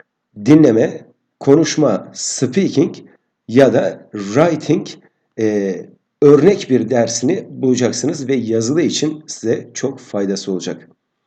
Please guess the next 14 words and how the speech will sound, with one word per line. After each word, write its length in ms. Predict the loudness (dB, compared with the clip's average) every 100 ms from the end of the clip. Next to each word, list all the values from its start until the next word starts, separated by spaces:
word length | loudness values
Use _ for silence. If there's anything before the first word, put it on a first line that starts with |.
| _ _ _ _ _ _ _
Sakın 460 | -12 -2 0 2 0
ihmal 340 | 0 2 2
etmeyin 480 | 0 -2 -2 -2 -4
ve 180 | -2 -2
kanaldan 720 | 0 0 2 0 -4 -8 -20 _ -14
yazılıya 600 | 0 4 4 4 0 0
listening, 540 | -2 -4 0 0 0 0
reading 340 | 0 0 -2 -2
ve 100 | -2
writing 580 | 0 -2 -2 -4 -6 -8
için 280 | -4 -2
de 260 | -2 -4 -10 _ _ _ _
özel 260 | 0 2 2
olarak 540 | 2 0 -2 -10 -20